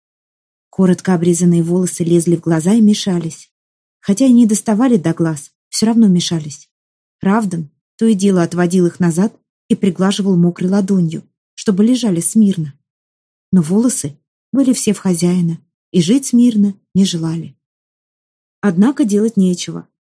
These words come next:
Каждую весну, когда Велес, затвори пасть, выгонял Вилькаев из чащи,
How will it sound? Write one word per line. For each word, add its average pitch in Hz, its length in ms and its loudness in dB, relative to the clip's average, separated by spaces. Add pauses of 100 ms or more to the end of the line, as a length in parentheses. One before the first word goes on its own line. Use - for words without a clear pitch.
(120)
Каждую 269 380 2
весну, 185 500 0 (240)
когда 185 280 -2
Велес, 180 540 2 (100)
затвори 190 420 0
пасть, 254 440 -4
выгонял 208 460 2
Вилькаев 185 520 -2
из 185 100 -8
чащи, - 520 -6